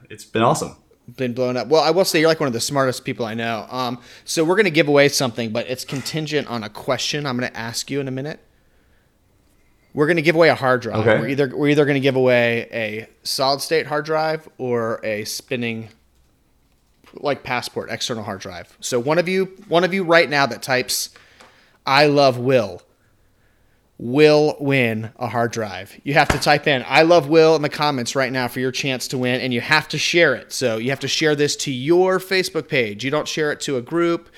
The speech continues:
Speaker 2: You don't share it to, like, your yard sale page. Share it to your personal Facebook, and you have a chance to win a hard drive. And we'll talk about which one and why which one in a minute, because I'm gonna tell you a story, Will.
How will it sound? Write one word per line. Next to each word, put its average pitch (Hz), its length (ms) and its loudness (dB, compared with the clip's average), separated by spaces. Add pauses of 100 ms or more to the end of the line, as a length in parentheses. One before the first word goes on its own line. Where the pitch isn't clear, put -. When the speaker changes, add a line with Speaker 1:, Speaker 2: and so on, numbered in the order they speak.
(360)
Speaker 2:
You 139 140 -2
don't 139 200 -4
share 139 360 0
it 135 240 -2
to, 123 1080 0 (640)
like, 113 380 -8 (180)
your 120 180 -6
yard 131 300 0
sale 147 180 0
page. 151 220 0
Share 165 200 2
it 160 60 -4
to 147 80 -6
your 143 140 -2
personal 175 400 -2
Facebook, 160 540 -2
and 120 100 -6
you 127 60 -6
have 123 100 -2
a 110 40 -12
chance 131 360 -4
to 139 140 -6
win 120 340 -4 (580)
a 123 60 -6
hard 131 240 -2
drive. 107 320 -4
And 117 100 -6
we'll 131 120 -2
talk 139 200 -2
about 131 220 -4
which 143 240 -4
one 156 180 -2
and 127 200 -4
why 156 320 0
which 131 260 -6
one 117 340 -8 (120)
in 127 120 -6
a 110 40 -8
minute, 117 400 -6 (120)
because 123 600 0 (100)
I'm 135 80 -2
gonna 143 80 -2
tell 151 140 -2
you 131 60 0
a - 20 -4
story, 123 320 -4
Will. 110 280 -8